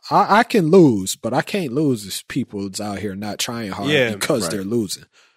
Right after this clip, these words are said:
Speaker 3: Right.
Speaker 2: I, I like that. I like that beauty is in the work because I guess I'm, I'm going back to, um,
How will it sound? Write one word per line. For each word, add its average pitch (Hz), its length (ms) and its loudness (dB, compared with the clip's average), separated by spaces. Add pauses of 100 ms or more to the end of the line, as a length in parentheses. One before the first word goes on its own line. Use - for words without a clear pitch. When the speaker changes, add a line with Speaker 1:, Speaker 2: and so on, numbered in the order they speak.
(460)
Speaker 3:
Right. 175 340 2
Speaker 2:
I, 147 60 0
I - 20 0
like 175 320 0
that. 151 320 -4
I 143 60 -6
like 165 260 -4
that 135 240 -6
beauty 143 340 -4
is 120 160 -8
in 127 120 -6
the 113 80 -12
work 120 340 -12 (160)
because 120 340 -10
I 120 80 -8
guess 135 220 -6
I'm, 127 120 -14
I'm 127 200 -14
going 127 260 -8
back 117 280 -8
to, 113 640 -12
um, 107 600 -10